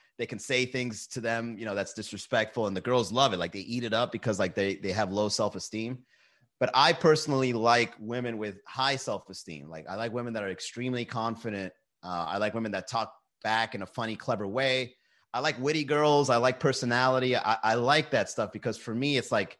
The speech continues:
it's like we're on the same level. You know what I mean? So it, it feels like you're playing ping co-, ping pong with someone that's, like, on the same level as you, right? So for me, that's attractive. Like, I like a, and they're so rare,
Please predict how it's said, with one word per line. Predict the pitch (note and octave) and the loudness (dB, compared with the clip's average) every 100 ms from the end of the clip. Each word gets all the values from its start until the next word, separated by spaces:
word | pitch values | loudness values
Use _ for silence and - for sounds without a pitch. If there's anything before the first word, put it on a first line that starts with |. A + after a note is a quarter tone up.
| _ - - _ _ - | _ -10 -10 _ _ -6
it's | B2+ | 0
like | C3 A#2+ | 2 4
we're | C3+ | 6
on | D3+ | 6
the | C#3+ - _ - | 2 -4 _ -2
same | D3 C3+ A#2+ | 0 2 4
level. | C3 C#3+ D2+ - _ _ - | 4 4 0 -10 _ _ -10
You | |
know | A#2 | -4
what | A#2+ | -4
I | |
mean? | A#2+ C#3 | -4 -4
So | C3 | -2
it, | A2+ A2 | -2 -2
it | A2 | -6
feels | C3 C#3 | -4 0
like | B2+ A#2 - - | 0 0 -4 -10
you're | A2 | -8
playing | - C3 A2+ | -4 -4 -4
ping | D3 D3+ | -4 -6
co-, | - B2 - | -6 -8 -6
ping | - F3 | -6 -4
pong | - B2+ B2 B2 G#2+ | -2 -2 -2 -4 -4
with | |
someone | - A#2 A2 G#2 - - _ _ A2 | -4 -4 -4 -6 -8 -16 _ _ -6
that's, | A2+ | 0
like, | A#2+ A2+ | 0 2
on | A#2+ | 0
the | A2+ | 0
same | - B2+ A2 | -2 0 2
level | B2 C#3 | 2 2
as | F#2+ - | -2 -6
you, | C2 - _ _ _ _ _ | -14 -18 _ _ _ _ _
right? | G#2 B2 | -2 -2
So | - B2+ A#2 - | -2 0 0 0
for | B2+ | -2
me, | D3+ G3 | 2 4
that's | D3+ C#3 | 4 2
attractive. | - C3+ A2+ - D#2 | 2 2 2 0 -6
Like, | G2 B2+ | -2 0
I | C3 | 2
like | C#3 D3+ | 4 2
a, | D3 A#2+ - - | 0 -8 -14 -6
and | B2+ | -4
they're | A#2 C3+ | 0 0
so | - E3 D#3+ | 2 4 4
rare, | A2+ A#2+ A2+ E2 C#2 | 4 4 4 2 -4